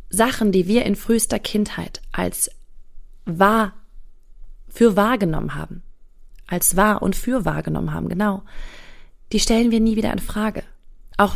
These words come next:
wir sind angekettet an kleine Pflöcke, die wir gar nicht mehr, die uns gar nicht mehr davon abhalten könnten eigentlich, uns zu bewegen. Nur in unserem Geiste halten sie uns davon ab und halten sie uns in Ketten.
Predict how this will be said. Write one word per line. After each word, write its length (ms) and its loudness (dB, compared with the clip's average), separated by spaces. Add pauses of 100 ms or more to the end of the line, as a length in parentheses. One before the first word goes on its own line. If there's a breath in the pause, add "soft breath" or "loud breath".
wir 220 8
sind 320 0
angekettet 840 0
an 180 -2
kleine 420 0 (120)
Pflöcke, 560 -2 (760 soft breath)
die 160 -2
wir 280 4 (840)
gar 200 0
nicht 240 -2
mehr, 280 2 (200)
die 80 2
uns 140 2
gar 120 2
nicht 120 -2
mehr 100 0
davon 280 0
abhalten 520 0
könnten 400 0
eigentlich, 600 -2 (300 loud breath)
uns 300 -2
zu 100 -4
bewegen. 460 -2 (320)
Nur 160 2
in 80 2
unserem 480 2
Geiste 640 0 (400 soft breath)
halten 340 2
sie 140 2
uns 160 0
davon 300 0
ab 180 0
und 120 -2
halten 240 2
sie 200 -2
uns 240 0
in 180 0
Ketten. 480 -2